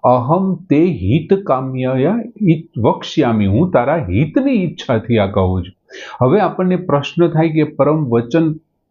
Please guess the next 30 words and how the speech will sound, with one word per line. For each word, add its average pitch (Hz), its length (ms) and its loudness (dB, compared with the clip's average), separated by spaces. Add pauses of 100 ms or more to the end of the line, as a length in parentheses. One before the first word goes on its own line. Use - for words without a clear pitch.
(320)
કઈ 262 180 2
બાબતમાં 127 600 -2
કહેવામાં, 107 500 0
કેવા 214 240 2
પરમ 127 360 0
વચનની 107 400 0
વાત 98 240 0
છે? - 100 -6
પણ 165 180 0
એમની 156 500 2
પહેલા 156 500 2
પણ 214 320 -2
ભગવાન 151 380 0
હજી 135 460 -2
બીજા 143 280 2
શ્લોકમાં 147 560 -2
એક 131 200 -2
વાત 120 320 0
કરે 107 280 2
છે 156 320 -2 (1000)
કે 104 380 0 (960)
તું 226 240 4
જે 196 240 2
આ 180 160 -2 (420)
છે 180 300 2
તું 160 220 2
સાંભળ, 139 480 2
કેમ 143 240 -4
કે 165 160 -6
ખુદ 196 380 0